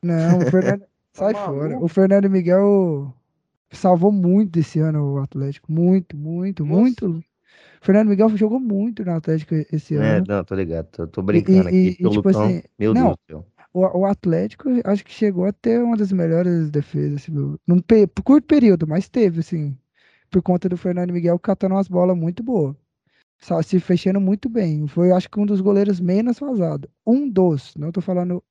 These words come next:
Speaker 1: o ma-, o menos vazado, mas um dos menos vazados foi o Fernando Miguel.
Speaker 2: É, cara, é aquilo que eu falo, a defesa do Atlético segura as, as, as, as pontas ali, a defesa até é boa,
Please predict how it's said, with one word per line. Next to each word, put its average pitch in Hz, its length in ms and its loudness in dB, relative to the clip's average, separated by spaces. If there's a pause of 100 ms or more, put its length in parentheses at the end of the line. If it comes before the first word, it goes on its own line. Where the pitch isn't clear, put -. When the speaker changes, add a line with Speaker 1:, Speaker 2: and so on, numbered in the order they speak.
Speaker 1:
o 170 220 2
ma-, 170 320 -4
o 165 140 -2
menos 165 260 -2
vazado, 175 320 -2
mas 151 200 0
um 220 140 2
dos 202 260 2
menos 185 220 -2
vazados 170 420 0
foi 220 100 -2
o - 20 -2
Fernando 247 280 -2
Miguel. 320 360 -4 (840)
Speaker 2:
É, 226 180 -14
cara, 240 460 -2
é 180 40 2
aquilo 233 300 -8
que - 80 -20
eu 302 60 -14
falo, 196 380 -8
a 127 60 -8
defesa 139 360 -8
do 196 80 -8
Atlético 175 480 -10
segura 185 420 -8
as, 165 120 -12
as, 135 480 -12
as, 127 320 -16 (160)
as 120 200 -18
pontas 117 340 -18
ali, 160 300 -10
a 123 80 -12
defesa 135 380 -12
até 147 160 -14
é 131 40 -8
boa, 143 360 -10